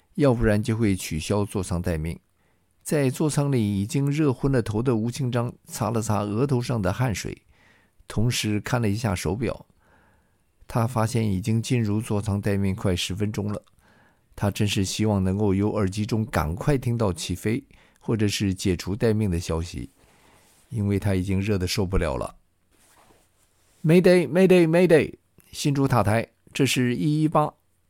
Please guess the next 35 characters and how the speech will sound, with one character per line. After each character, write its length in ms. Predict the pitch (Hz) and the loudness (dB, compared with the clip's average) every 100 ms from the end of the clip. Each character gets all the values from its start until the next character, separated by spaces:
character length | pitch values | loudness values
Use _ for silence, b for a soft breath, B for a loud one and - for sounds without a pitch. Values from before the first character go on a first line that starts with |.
| _ - | _ -20
发 200 | - 139 | -6 -2
动 220 | 156 151 | 2 2
机 180 | 139 147 | 4 0
部 180 | 147 165 | 2 2
分 180 | 151 143 | 2 0
推 160 | 131 147 | 2 2
力 120 | 135 | 2
消 200 | 135 127 | 2 0
失， 240 | 143 135 - _ b b b b 214 | -2 -6 -10 _ b b b b -2
要 200 | 180 143 | 0 2
求 260 | 135 139 | 4 2
紧 280 | 131 110 98 | 2 0 0
急 220 | - 147 | 0 0
返 220 | 143 127 | 2 2
场 160 | 123 92 | 2 2
落 160 | 110 107 | 2 2
地。 260 | 117 - _ _ _ _ _ b b b b b b - | -2 -6 _ _ _ _ _ b b b b b b 0
突 140 | 120 | 4
然 140 | 139 127 | 4 4
间， 260 | 135 135 - - | 0 -2 -6 -2
耳 140 | 104 | 0
机 160 | 107 123 | 2 0
中 240 | 127 127 | 0 0
传 220 | 120 98 104 | 0 -2 0
出 160 | 120 | 0
了 160 | 113 104 | 0 0
范 220 | - 135 | 0 0
若 160 | 120 110 | 0 0
明 200 | 95 113 | 0 0
的 140 | 101 | 0
紧 240 | - 95 | 0 -2
急 160 | 87 107 | -2 -4
呼 180 | 104 135 | -4 -2
叫 200 | 131 110 | 0 -2
声。 260 | - 95 | -2 -6